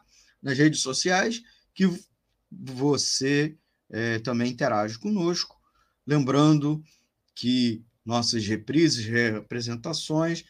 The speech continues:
a gente retransmite também pelo nosso portal de notícia, pelo streaming, o w w w ponto c l web radio ponto com, e ouça também a gente po-, em formato podcast nas prin-, nos principais agregadores.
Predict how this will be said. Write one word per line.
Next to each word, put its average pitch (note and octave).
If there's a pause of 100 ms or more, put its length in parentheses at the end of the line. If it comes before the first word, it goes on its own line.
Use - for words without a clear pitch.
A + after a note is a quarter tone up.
(140)
a A#2
gente C3+
retransmite C3
também C3 (480)
pelo B2+
nosso B2
portal A#2+
de B2+
notícia, -
pelo A2
streaming, D#3 (260)
o G#2+
w D#3+
w F#3
w E3+ (140)
ponto E3+
c - (120)
l C#3
web B2+
radio A2+
ponto D#3
com, A3 (300)
e G3+
ouça E3
também D3+
a D3+
gente B2+ (880)
po-, - (100)
em D3
formato C3 (140)
podcast - (280)
nas C3
prin-, C3
nos D#3
principais A#2+ (260)
agregadores. C3